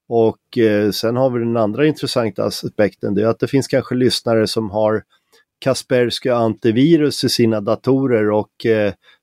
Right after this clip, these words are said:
man ska nog ställa sig den retoriska frågan att vill du ha en P C hemma som uppdateras, eh, ifrån Ryssland?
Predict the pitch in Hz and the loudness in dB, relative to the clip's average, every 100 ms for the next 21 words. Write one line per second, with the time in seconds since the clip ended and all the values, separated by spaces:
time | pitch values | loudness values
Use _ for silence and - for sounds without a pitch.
0 | _ 147 - 156 135 117 - 120 110 - | _ -4 0 -2 -2 -4 0 0 0 0
1 | 120 110 104 113 117 - 131 120 104 113 | 2 2 0 0 0 0 0 2 0 -2
2 | - 113 104 107 107 101 _ _ _ _ | 0 0 0 0 0 -2 _ _ _ _
3 | _ - 107 110 113 135 123 147 107 - | _ 0 2 2 2 0 0 0 0 0
4 | 123 107 107 104 101 117 110 104 _ 104 | -2 0 -2 -4 -2 0 0 -2 _ -4
5 | - 117 107 104 95 - 107 104 104 - | 0 0 2 0 -2 -2 0 0 0 -2
6 | 104 98 131 - 113 87 | -2 0 -2 -2 -4 -4